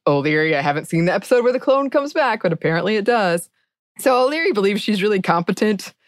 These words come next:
and she is more competent than Minogue, I will say, and often Sergeant Maka as well. And Sergeant Maka is the one who, like, loves the X-Files. His underwear says, like, "The truth is in here" on the pants.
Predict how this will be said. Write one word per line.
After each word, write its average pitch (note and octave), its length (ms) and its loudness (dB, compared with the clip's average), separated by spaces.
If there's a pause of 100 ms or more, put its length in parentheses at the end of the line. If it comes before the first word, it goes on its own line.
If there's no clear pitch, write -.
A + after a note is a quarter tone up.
(120)
and E3+ 140 0
she C4+ 120 0
is B4+ 200 2
more A#4 200 2
competent D4+ 520 0
than A#3+ 220 2
Minogue, A3 440 0
I F3+ 140 4
will F3+ 240 2
say, D#3+ 440 0
and D#3 100 -4
often F3+ 580 0
Sergeant E3+ 460 0
Maka D#3 260 0
as D3 160 -2
well. D3 160 2
And D#3 100 -2
Sergeant B3+ 280 0
Maka F#3+ 240 2
is E3+ 100 0
the E3+ 100 2
one E3 140 2
who, D#3+ 140 0
like, D3 340 -2 (340)
loves E3+ 340 2
the F3+ 100 0
X-Files. D#3+ 600 0
His D3+ 200 -2
underwear D#3+ 420 2
says, D#3 360 0
like, D3+ 320 0
"The E3 80 2
truth E3 340 -4
is E3+ 160 0
in E3+ 100 -2
here" F#3+ 460 0
on G#3+ 160 4
the - 1120 0
pants. - 240 -2